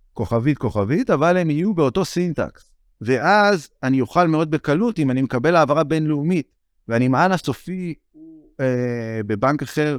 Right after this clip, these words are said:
פה בארץ, אז אני קיבלתי בינלאומי, והורדתי לרשת אחרת, והמשכתי את הטרנזקציה בטרנזקציה מקומית.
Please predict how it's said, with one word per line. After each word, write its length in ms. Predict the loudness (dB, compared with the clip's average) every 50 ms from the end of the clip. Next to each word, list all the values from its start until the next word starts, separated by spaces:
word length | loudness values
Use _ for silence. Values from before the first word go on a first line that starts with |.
| -4 _
פה 140 | -2 0 2
בארץ, 440 | 2 4 4 4 4 2 0 0 -2
אז 120 | -2 0
אני 260 | 0 0 0 0 -2
קיבלתי 520 | -2 -4 -2 2 2 2 2 2 0 -4 -4
בינלאומי, 680 | -2 0 0 0 0 0 -2 -2 -2 0 0 0 0 0
והורדתי 720 | 0 0 -2 -2 -4 -6 -2 0 2 2 2 0 0 -2
לרשת 320 | -2 0 -2 -2 -2 -2 -4
אחרת, 400 | -4 -2 -2 -2 -2 -2 -2 -2
והמשכתי 680 | -2 0 0 -2 0 0 0 0 -2 -2 -4 -2 -2
את 80 | -2 -2
הטרנזקציה 600 | -4 -4 -4 -4 -2 -2 -2 -2 0 0 0 0
בטרנזקציה 640 | 2 0 0 0 -2 -4 -4 -4 -4 -2 0 0 0
מקומית. 460 | 0 0 -2 -4 -4 -2 -2 -4 -4